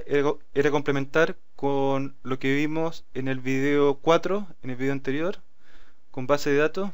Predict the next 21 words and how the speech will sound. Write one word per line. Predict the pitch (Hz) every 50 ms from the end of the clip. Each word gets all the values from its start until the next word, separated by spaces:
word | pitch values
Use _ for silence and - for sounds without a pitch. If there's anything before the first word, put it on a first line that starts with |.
| - -
pero | - 151 143 151 151 151 - - -
en | 135 143
esta | 156 156 - 165
oportunidad, | 156 - - 160 156 160 165 170 170 180 185 180 - - - - - - - -
eh, | - 123 131 139 135 - - - - -
la | - 131 131
idea | 131 131 135 143 147 151 147
era | 147 143 156 156 160
crear | 160 - - 131 139 143 151 156 - - -
nuestro | - 123 135 139 139 - - - - - 143 143 143 - - - - - - - - -
propio | - 143 147 151 131 156 156
recurso | 151 147 - 151 151 151 - - 175 175 170 - - - - - - - - - - - - - - -
en | - 123 123
Glassfish, | 131 151 165 165 - - 190 202 - - - - - - - - - - -
nuestra | - 123 131 131 131 - 135 127
conexión | - 131 123 123 - - 151 156 165 165 160 -
a | -
la | 127 127
base | 123 120 120 - -
de | 156 160
datos | 160 185 196